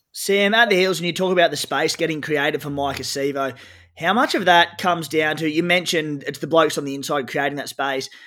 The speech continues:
Dylan Brown, who is having an absolute, um, like, a stellar season, and he's one of the best, I think, like, direct,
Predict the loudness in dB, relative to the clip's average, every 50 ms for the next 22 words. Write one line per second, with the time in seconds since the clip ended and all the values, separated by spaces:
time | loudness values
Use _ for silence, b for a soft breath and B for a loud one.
0 | B B B 6 6 6 6 6 6 4 4 6 4 2 2 2 2 2 2 2
1 | 0 -2 0 2 2 2 2 2 -2 -4 -4 -2 -2 0 0 0 -2 -2 -2 2
2 | 4 4 2 2 -2 _ _ _ _ _ -6 -4 -2 -2 -2 -4 -6 -6 -8 -10
3 | -6 -6 -6 -6 -6 -6 -6 -6 -4 -4 -6 -6 -2 2 4 6 6 6 4 4
4 | 2 0 0 0 2 0 -2 -2 -4 b b b b b b b -4 -2 -2 0
5 | 2 2 4 4 4 2 4 4 4 4 4 2 -2 -2 -2 -2 -2 -4 -6 _
6 | -6 -6 -6 -6 _ -4 -2 0 2 4 4 4 4 2 -4 _ -18 -18